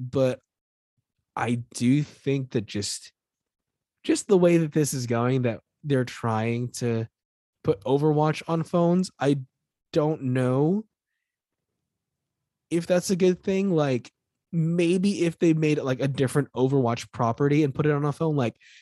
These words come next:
if you did Pachimari's Adventure on the phone, I think people would be very okay with that. I think that would be fun. But if you tried to take the actual Overwatch experience and just dumb it down for mobile,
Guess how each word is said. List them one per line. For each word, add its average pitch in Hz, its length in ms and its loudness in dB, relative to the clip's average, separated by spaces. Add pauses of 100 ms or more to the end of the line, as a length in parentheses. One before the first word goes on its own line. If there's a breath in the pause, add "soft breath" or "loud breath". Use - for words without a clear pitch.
(180 soft breath)
if 160 200 0
you 175 60 4
did 160 180 -2
Pachimari's 139 800 2
Adventure 120 680 -2 (440)
on 143 200 0
the 135 80 2
phone, 120 460 -2 (300 loud breath)
I 151 120 0
think 180 320 -2
people 202 340 0
would 180 160 0
be 185 140 2
very 165 400 2
okay 151 360 -2
with 131 240 -4
that. 87 200 -8
I 107 100 -8
think 151 240 -10
that 143 160 -2
would 143 140 0
be 135 120 -2
fun. 127 440 -4 (840)
But 165 140 2
if 170 140 -2
you 180 80 0
tried 165 260 0
to 165 60 -2
take 156 280 -4
the 151 160 2
actual 123 840 -2 (200)
Overwatch 127 500 2
experience 135 760 -4 (420)
and 135 180 -4
just 127 260 -6
dumb 127 220 -2
it 113 200 -8
down 127 480 -4
for 123 260 -8
mobile, 123 580 -4